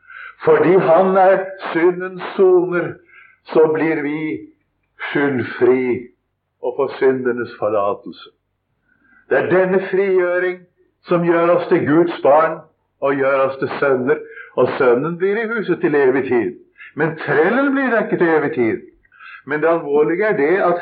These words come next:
her i tiden kan trellen gå sammen med sønnen. Og det hender stundom at trellen ser enda mer åndelig ut enn sønnen. Det hendte det i det gamle Rom, at i de store, rike patricierslektene,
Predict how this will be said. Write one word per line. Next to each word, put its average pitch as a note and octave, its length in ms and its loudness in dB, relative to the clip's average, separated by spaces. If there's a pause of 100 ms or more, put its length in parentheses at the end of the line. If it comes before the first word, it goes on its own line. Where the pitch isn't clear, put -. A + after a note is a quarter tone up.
her B2+ 260 2
i F#3+ 160 0
tiden B2 380 -2
kan F3+ 240 -2
trellen B2 460 -6
gå D#3+ 200 -8
sammen A2+ 360 -4
med F3+ 160 -2
sønnen. G#3+ 420 -4 (1300)
Og B2+ 140 0
det C#3+ 100 0
hender C3 300 -2
stundom A#2+ 500 -2
at A#2+ 220 -2 (260)
trellen A2+ 380 0
ser C3 300 -4
enda A#2+ 280 -4
mer G#2+ 220 -8
åndelig B2+ 560 -10
ut C#3 400 -14 (600)
enn C3 220 -6
sønnen. F#2+ 360 -6 (1600)
Det D3 140 2
hendte D#3+ 420 -2
det D#3 160 4 (180)
i D#3 60 2
det D#3+ 100 -2
gamle D3 420 2
Rom, E3 280 2 (520)
at C3+ 240 -4
i C3+ 80 -2
de C3+ 160 -6
store, C3+ 400 4
rike B2+ 340 -4
patricierslektene, B2+ 1200 -8